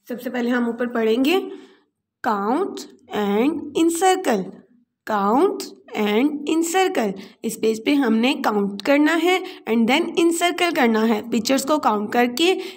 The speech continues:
नीचे वो नंबर देख के हम उस नंबर को encircle कर देंगे। Let's count the picture। One, two, three। One,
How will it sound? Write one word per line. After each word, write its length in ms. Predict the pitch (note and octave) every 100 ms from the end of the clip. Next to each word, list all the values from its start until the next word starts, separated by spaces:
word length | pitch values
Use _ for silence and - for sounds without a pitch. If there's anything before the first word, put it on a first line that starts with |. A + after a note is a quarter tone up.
| -
नीचे 240 | A3+ B3+
वो 120 | B3
नंबर 360 | B3+ A3+ A3 D4 C#4
देख 240 | A#3+ G#3+
के 80 | C4 C4+
हम 120 | A3+ A3+
उस 140 | A3+
नंबर 240 | A#3 G#3+ G#3+ G#3+
को 100 | E4 F4+ D4+
encircle 600 | D4+ D4 E4 E4 D#4 D4+
कर 140 | B3+
देंगे। 400 | G#3 G#3 G#3 G#3 G#3+ - - -
Let's 260 | A#3 A#3+ B3
count 260 | A3+ A3 A3
the 80 | B3
picture। 340 | A#3+ - D4+ G#4 A4 - - _ -
One, 480 | G#3+ G3+ G#3 B3+ F#4 - - - _ _ -
two, 720 | C#4 A3 A3 C#4+ F#4+ - - - _ -
three। 300 | - G4+ D#4+ F#3+ - - _ _ _ _ -
One, 480 | G#3 G3+ G3+ A#3+